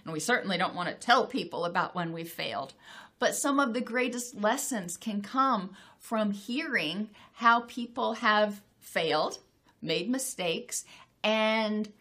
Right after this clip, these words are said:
overcome them, learned from them. We can learn a lot more by seeing someone's process than necessarily by just seeing the end point.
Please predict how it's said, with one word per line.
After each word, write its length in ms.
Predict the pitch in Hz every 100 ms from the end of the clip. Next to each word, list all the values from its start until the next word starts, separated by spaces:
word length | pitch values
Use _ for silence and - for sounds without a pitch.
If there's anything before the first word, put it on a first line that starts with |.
| -
overcome 600 | 233 - 240 247 254 247
them, 200 | 185 - - _ - -
learned 560 | 185 190 226 302 277
from 360 | - 180 165 151
them. 100 | 107 - - -
We 220 | - 220 254
can 300 | 277 262 254
learn 240 | 285 277
a 40 |
lot 380 | 254 240 247 -
more 500 | 220 254 269 196 - 180
by 540 | 202 202 196 190 202 202 _ _ _ _ _ -
seeing 480 | - 285 285 269 247
someone's 460 | 277 247 226 202
process 1120 | - - - 220 320 - - - 196 - - - _ _ _ - -
than 420 | 190 240 240 226
necessarily 920 | 233 240 240 233 254 233 226 226 226
by 240 | 208 208 190
just 280 | 208 208 -
seeing 400 | 233 226 214 202
the 180 | 202 -
end 240 | 190 208
point. 320 | 202 185 123